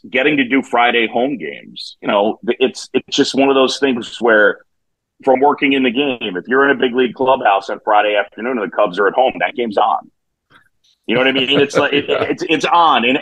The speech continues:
Speaker 1: every clubhouse.
Speaker 2: Yep.
Speaker 1: So
Speaker 2: Yep.
Speaker 1: just, there's something about it. And, and I just,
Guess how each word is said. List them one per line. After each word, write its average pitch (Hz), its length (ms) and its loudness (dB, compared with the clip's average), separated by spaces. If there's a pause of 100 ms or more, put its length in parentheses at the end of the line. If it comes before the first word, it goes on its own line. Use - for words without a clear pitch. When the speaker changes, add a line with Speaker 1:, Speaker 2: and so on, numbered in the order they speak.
Speaker 1:
every 165 400 2
clubhouse. 131 840 -2
Speaker 2:
Yep. 147 100 -6
Speaker 1:
So 131 120 2
Speaker 2:
Yep. 113 340 0 (1080)
Speaker 1:
just, - 380 -12
there's 139 280 -2
something 156 380 0
about 127 340 2
it. 104 120 2
And, 101 300 -4
and 107 140 0
I 110 100 2
just, - 460 -6